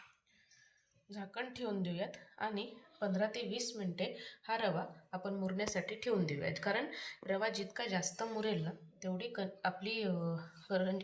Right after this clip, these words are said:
करंजीची जी पारी आहे किंवा, अ,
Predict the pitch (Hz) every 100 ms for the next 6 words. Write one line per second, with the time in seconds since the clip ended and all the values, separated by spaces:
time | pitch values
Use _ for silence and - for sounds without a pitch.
0 | - 214 208 196 196 208 196 247 240 -
1 | - - 190 180 220 196 165 208 - -
2 | - - 202 208 240 233